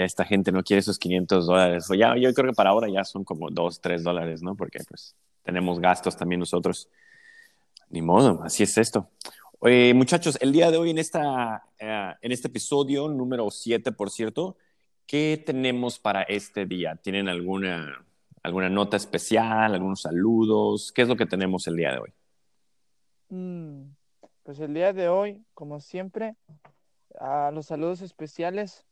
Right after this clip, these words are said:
Speaker 2: esos nunca faltan. Queremos saludar a, a todos aquellos que nos escuchan, especialmente a Alma. Sí, Alma, eh, este, Luis Cervantes,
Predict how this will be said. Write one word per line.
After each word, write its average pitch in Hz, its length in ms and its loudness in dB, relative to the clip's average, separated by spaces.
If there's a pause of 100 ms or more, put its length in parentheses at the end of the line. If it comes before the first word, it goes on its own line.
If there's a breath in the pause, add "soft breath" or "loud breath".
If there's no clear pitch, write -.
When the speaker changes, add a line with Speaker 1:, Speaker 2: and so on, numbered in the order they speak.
(200)
Speaker 2:
esos 151 240 -18
nunca 165 280 -6
faltan. 170 500 -6 (400)
Queremos 156 420 -10
saludar 143 520 -2
a, 151 320 0
a 139 280 -6
todos 156 260 -6
aquellos 165 420 -6
que 147 220 -10
nos 147 200 -10
escuchan, 170 580 -8 (500)
especialmente 165 1000 -8 (300)
a 131 240 -6
Alma. 196 440 -2 (1200)
Sí, 180 200 -8
Alma, 185 500 -8 (220)
eh, 151 460 -14
este, 147 240 -16
Luis 175 340 -4
Cervantes, 175 840 -10